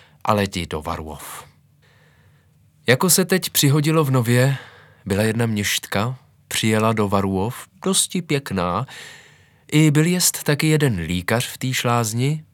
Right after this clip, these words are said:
i řekl jest k dívce té paní: „Miláci, proč se tvá paní myje, an pěkná, neznati na ní žádné nemoci?“ Odpověděla dívka:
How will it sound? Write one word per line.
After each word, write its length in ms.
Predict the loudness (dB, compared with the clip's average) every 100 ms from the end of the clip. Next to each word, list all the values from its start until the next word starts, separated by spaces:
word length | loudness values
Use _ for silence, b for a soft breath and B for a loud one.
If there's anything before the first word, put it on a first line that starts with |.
| -2
i 200 | 2 4
řekl 280 | 2 0 0
jest 340 | 0 2 0 -4
k 80 |
dívce 400 | -4 -4 -4 -4
té 200 | 0 0
paní: 440 | 2 2 2 0 -2 b b b b b b b b b b b _ -10
„Miláci, 840 | -6 -4 -6 -6 -4 -4 -6 -10 b b b b _ _ -12
proč 340 | -10 -8 -8
se 140 | -8 -6
tvá 220 | -2 0
paní 320 | 2 0 0
myje, 460 | 0 0 -2 -4 -8 -8
an 300 | -8 -6 -12 -10
pěkná, 640 | -6 -4 -2 -2 -2 -6 -10 _ -2
neznati 540 | 0 2 0 -2 0
na 80 | -2
ní 200 | 0 -2
žádné 440 | 2 2 2 0 -2
nemoci?“ 480 | -2 -2 -4 -6 -12 _ _ _ _ _ _ b b b b b
Odpověděla 580 | -10 -6 -4 -2 0 0
dívka: 480 | -2 -4 -2 0